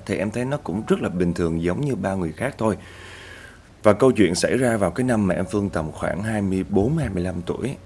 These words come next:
Em có quen một cái anh kia kìa. Anh này ảnh làm công an ha.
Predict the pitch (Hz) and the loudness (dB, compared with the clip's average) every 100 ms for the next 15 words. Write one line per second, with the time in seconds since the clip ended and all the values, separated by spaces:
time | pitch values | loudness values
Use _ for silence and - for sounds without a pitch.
0 | - 104 98 120 123 117 107 101 82 78 | -8 -4 -2 -4 -2 0 0 0 -4 -6
1 | 113 123 - 113 104 107 92 80 - - | -6 -6 -4 -2 -2 -2 -2 -4 -10 -16
2 | - - - 110 107 82 90 107 80 78 | -16 -14 -2 0 2 2 0 -2 -4 -4
3 | 98 95 104 101 113 | -2 0 -2 0 0